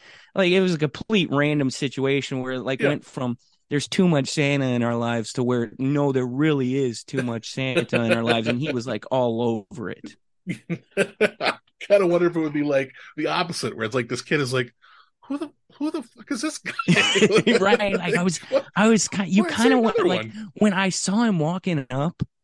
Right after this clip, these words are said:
Speaker 1: to our table while we, 'cause, you know, this guy's going around this area of businesses. We're, like, in this little courtyard area that's got, like,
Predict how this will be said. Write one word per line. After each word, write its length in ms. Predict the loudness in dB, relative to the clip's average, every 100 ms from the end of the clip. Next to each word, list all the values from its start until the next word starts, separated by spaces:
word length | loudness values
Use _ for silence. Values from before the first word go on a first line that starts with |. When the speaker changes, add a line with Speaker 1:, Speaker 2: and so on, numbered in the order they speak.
| _ _ -10
Speaker 1:
to 200 | -4 -2
our 120 | -2
table 360 | -4 -6 -4 -2
while 180 | -2 -2
we, 120 | -4
'cause, 200 | -6 -8
you 260 | -4 -4
know, 180 | -2 -2
this 160 | -2 -2
guy's 280 | -2 -2 -2
going 240 | -2 0
around 220 | 0 0
this 160 | -2 -4 -4
area 400 | -2 0 -2 -2
of 160 | -6
businesses. 480 | -6 -6 -6 -8 -6
We're, 160 | -4 -2
like, 220 | -2 -2
in 100 | -2
this 200 | -2 -2
little 280 | -2 -2 -4
courtyard 520 | -6 -4 -2 0 0 0
area 260 | 0 0
that's 180 | -2 -6
got, 140 | -4
like, 240 | -4 -6